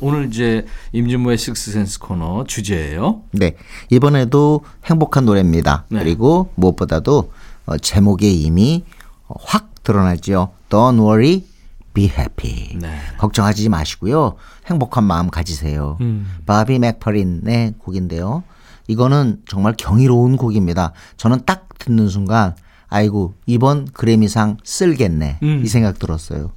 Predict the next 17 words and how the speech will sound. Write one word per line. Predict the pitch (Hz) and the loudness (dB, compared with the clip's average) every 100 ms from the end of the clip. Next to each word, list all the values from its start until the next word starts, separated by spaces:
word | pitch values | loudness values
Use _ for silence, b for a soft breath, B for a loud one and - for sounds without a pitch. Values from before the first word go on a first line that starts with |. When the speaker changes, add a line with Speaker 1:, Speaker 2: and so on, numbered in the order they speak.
| - | -8
Speaker 1:
처음 | - 147 | -4 -4
듣고요. | - 110 95 - | -4 -8 -10 -12
Speaker 2:
네. | - 98 92 92 | -2 0 0 -2
Speaker 1:
어. | 85 76 69 | -6 -6 0
Speaker 2:
왜냐면 | 123 135 123 139 131 85 95 | 2 2 2 2 0 -2 -6
일단 | 104 127 | -4 -4
기본적으로 | - 113 123 113 110 120 135 135 b b | -2 0 0 0 -2 -2 -2 -6 b b
한 | - 214 196 | 0 2 4
사람이 | 165 143 135 123 | 2 2 0 0
모든 | 104 135 185 160 | 0 2 4 2
부분을 | 135 110 107 | 0 2 0
다 | 101 - 90 | 0 -2 -2
녹음했잖아요. | 87 85 85 78 - - - | -2 -2 -2 -4 -8 -10 -10
Speaker 1:
그쵸. | 104 80 - 73 71 67 - | -10 -10 -10 -12 -12 -16 -8
Speaker 2:
그러니까 | 110 113 117 | -4 -2 -4
저 | - 85 107 | -6 -4 0
낮은, | 127 95 92 120 117 | 2 0 0 2 0